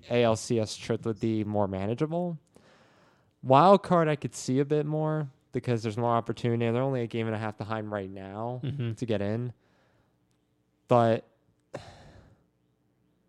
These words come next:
Speaker 1: like, say something happens to Trout or to Ohtani.
Speaker 2: Which is likely with Trout.
Speaker 1: Yeah. And I don't know how likely it is that the playoffs are a possibility without either of them.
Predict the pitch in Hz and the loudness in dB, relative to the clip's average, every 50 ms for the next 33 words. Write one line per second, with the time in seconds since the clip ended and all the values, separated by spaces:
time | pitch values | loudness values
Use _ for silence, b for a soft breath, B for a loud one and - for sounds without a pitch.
0 | _ _ _ _ _ _ - 143 135 131 - - - 165 170 170 160 - - 160 | _ _ _ _ _ _ -2 -2 -2 -2 0 2 4 6 6 6 4 2 0 0
1 | 156 156 139 131 131 131 131 127 - 127 120 - - 123 107 - - - 110 101 | 2 2 0 0 2 0 0 0 0 -2 -4 -2 -4 -4 -4 -4 -2 -2 0 0
2 | 101 101 98 98 - - - 110 101 - - 110 98 95 95 - - 117 - - | 0 0 -2 -4 -6 -4 -4 -4 -2 -2 -2 -4 -4 -4 -6 -8 -8 -8 -8 -8
3 | 101 101 - 71 - - - 123 113 - - 120 107 107 107 - _ _ _ _ | -10 -10 -10 -12 -12 -8 -4 -4 -4 -2 -2 -4 -6 -6 -10 -14 _ _ _ _
4 | _ _ _ - 147 127 120 117 113 - 113 107 107 107 - - - 98 98 104 | _ _ _ -12 -8 -6 -4 -4 -6 -6 -8 -8 -8 -10 -10 -8 -8 -8 -8 -12
5 | - _ _ _ _ _ _ _ _ - 120 113 104 98 92 - - _ _ _ | -16 _ _ _ _ _ _ _ _ -4 0 0 0 0 -2 -8 -12 _ _ _
6 | _ _ _ _ _ _ _ _ - 139 131 123 120 123 123 123 - _ _ - | _ _ _ _ _ _ _ _ -4 0 0 2 2 2 0 -2 -6 _ _ -2
7 | 123 123 123 127 131 127 127 123 123 120 120 120 120 117 117 113 107 98 - - | 0 2 4 6 6 6 4 4 4 2 4 4 6 6 6 4 4 0 -2 0
8 | 120 117 110 110 110 110 110 113 - _ _ - 113 107 110 110 110 - - 113 | 2 4 4 4 2 2 -2 -8 -14 _ _ -10 -4 -2 0 0 0 0 -2 0
9 | 110 107 104 101 101 104 101 101 98 95 - - - - - _ _ _ _ - | 0 0 0 0 0 -2 -2 -2 -4 -6 -8 -12 -14 -14 -18 _ _ _ _ -4
10 | 113 110 - _ _ _ _ _ _ _ _ _ - - 120 - - - 117 113 | -4 -4 -4 _ _ _ _ _ _ _ _ _ -6 -6 -4 -4 0 0 2 4
11 | 107 104 98 - 113 101 - 104 101 98 - - 110 104 101 104 104 101 95 104 | 4 2 0 -2 -4 -4 -2 -4 -4 -4 -4 -4 -2 -2 0 0 -2 -2 -4 -4
12 | 101 101 - - - 110 110 107 107 - - - 123 - - - 73 73 73 120 | -4 -4 -4 -4 -6 -4 -4 -4 -4 -6 -6 -8 -10 -10 -10 -12 -12 -10 -10 -12
13 | 113 | -12